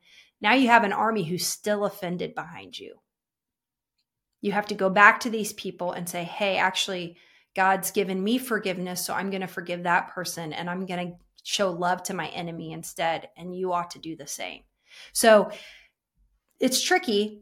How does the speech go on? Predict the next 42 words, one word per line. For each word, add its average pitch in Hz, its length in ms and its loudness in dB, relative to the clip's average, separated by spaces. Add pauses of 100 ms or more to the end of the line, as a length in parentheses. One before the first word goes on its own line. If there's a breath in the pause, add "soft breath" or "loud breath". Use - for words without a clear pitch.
(140)
It's 247 180 4
important 247 500 4
to 208 400 2
obviously 226 800 4
share 247 800 0
when 220 200 2
something 240 400 0
is 185 240 -6
hard 233 360 0
for 202 140 -4
you 180 160 -2
and 180 120 -6
you 170 80 -6
have 220 600 2
an 190 120 -8
offender. 160 680 -8 (100)
Yes, - 420 0
share 208 400 2
with 196 160 -2
somebody, 175 680 -4 (280 loud breath)
get 240 200 0
help, - 420 -6
get - 220 -2
counseling, 185 680 -4
talk 233 340 -4
to 247 60 -4
your 247 100 0
spouse, 160 480 0
talk 233 300 -2
to 233 100 -8
your 220 80 0
best 202 340 0
friend. 143 320 -8 (840 loud breath)
There 247 180 10
is 262 140 10
a 269 40 6
difference, 240 440 6
though. 185 360 4
I 226 200 10
was 247 220 6
gathering 220 500 8
an 190 140 -4